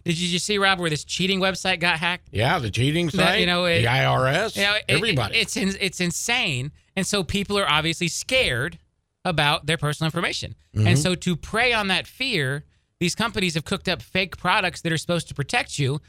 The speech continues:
Speaker 1: And, and really all you have to do to protect yourself is, is go to Equifax, TransUnion, Experian. And if you suspect you've been a victim of identity fraud,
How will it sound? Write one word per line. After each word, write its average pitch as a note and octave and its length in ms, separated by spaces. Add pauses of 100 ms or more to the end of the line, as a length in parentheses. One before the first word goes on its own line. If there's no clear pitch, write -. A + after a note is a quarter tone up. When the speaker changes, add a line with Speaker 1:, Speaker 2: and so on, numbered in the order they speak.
(220)
Speaker 1:
And, G3 160
and F#3+ 200
really C4 220
all G3+ 180
you G3 120
have G3+ 140
to F3 60
do A3+ 140
to G3+ 60
protect E3+ 320
yourself E3 380 (360)
is, F3 320
is D#3+ 160
go F3+ 260
to E3+ 300
Equifax, E3 520
TransUnion, E3 540
Experian. D3+ 640 (300)
And F3 80
if E3 120
you F3 100
suspect G3 520
you've F3 120
been F3+ 120
a E3 120
victim E3 240
of D3+ 40
identity D#3 340
fraud, C3+ 420